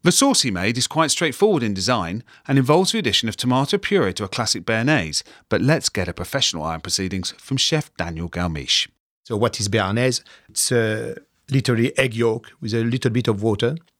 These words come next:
Speaker 2: reduction of shallot, a little bit of vinegar, a little bit of, uh, tarragon. Yeah, uh, and, uh, so you do this reduction, you add egg yolk to it, and you emulsion, emulsion. But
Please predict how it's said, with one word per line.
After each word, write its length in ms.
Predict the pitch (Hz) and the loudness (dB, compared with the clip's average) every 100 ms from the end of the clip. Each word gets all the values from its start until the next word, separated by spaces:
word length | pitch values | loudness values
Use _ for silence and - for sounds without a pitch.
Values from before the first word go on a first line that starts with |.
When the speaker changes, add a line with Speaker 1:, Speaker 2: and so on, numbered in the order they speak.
| _ | _
Speaker 2:
reduction 420 | 120 117 104 - 107 | 0 0 2 0 0
of 140 | 98 | 0
shallot, 460 | 123 113 131 - - _ _ - _ - | 0 0 -2 -8 -20 _ _ -20 _ -4
a 60 | |
little 240 | 127 135 127 | -2 2 0
bit 180 | 110 110 | 2 2
of 120 | 101 | 2
vinegar, 440 | 110 110 113 139 - _ _ | 0 2 -2 -4 -8 _ _
a 140 | 127 123 | -6 -2
little 240 | 127 131 | 0 0
bit 200 | 113 107 | -2 -2
of, 300 | 117 101 - | -2 -4 -2
uh, 140 | 120 101 | -2 0
tarragon. 680 | 175 127 101 95 98 110 _ _ - | -2 -2 -4 -8 -8 -14 _ _ -10
Yeah, 160 | 113 - - - - | -10 -10 -16 -16 -6
uh, 280 | 156 135 135 - | 0 0 0 -2
and, 380 | 139 135 123 | 0 0 2
uh, 160 | 131 120 | 4 4
so 140 | - | 2
you 100 | 113 | 0
do 140 | 113 107 | 0 0
this 200 | 117 - | 0 2
reduction, 600 | 123 110 - 127 175 185 _ _ _ | 0 0 2 2 0 -6 _ _ _
you 140 | 123 - | -4 0
add 420 | 131 113 120 - - | 0 0 -6 -10 -2
egg 160 | 131 110 | -2 2
yolk 240 | 113 101 | 0 0
to 100 | 110 | -2
it, 160 | 143 - | -2 -2
and 160 | 117 113 | -2 0
you 120 | 143 - | 0 2
emulsion, 540 | 127 127 113 120 117 | 2 2 2 2 0
emulsion. 680 | 135 120 113 - 107 101 147 | 0 0 0 0 -2 -2 -6
But 360 | 101 135 120 | -2 2 2